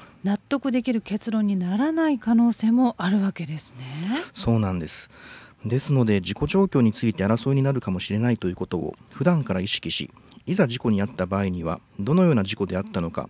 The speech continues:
Speaker 2: できるだけ証拠を残すよう心がけてもらいたいと思います。
Speaker 1: 証拠を残すためには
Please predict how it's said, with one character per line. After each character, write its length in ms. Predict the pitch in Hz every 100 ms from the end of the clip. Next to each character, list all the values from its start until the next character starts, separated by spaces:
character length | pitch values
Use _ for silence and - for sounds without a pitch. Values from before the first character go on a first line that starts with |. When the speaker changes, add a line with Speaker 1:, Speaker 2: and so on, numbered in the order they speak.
| - 90
Speaker 2:
で 120 | 95
き 120 | 139
る 80 | 160
だ 100 | 156
け 100 | 156
証 240 | - 151
拠 140 | 151 147
を 40 |
残 200 | 151 147
す 160 | 147 131
よ 100 | 98
う 20 |
心 300 | - 101 113
が 80 | 110
け 80 | 107
て 80 | 104
も 80 | 104
ら 100 | 104
い 60 |
た 100 | 107
い 80 | 95
と 140 | -
思 260 | 160 95 85
い 60 | -
ま 100 | 92
す。 220 | - - _ _ _
Speaker 1:
証 400 | - - 175 233
拠 200 | - 269
を 60 | 269
残 300 | 254 240 277
す 60 |
た 120 | - 233
め 140 | 226
に 100 | 202
は 160 | 196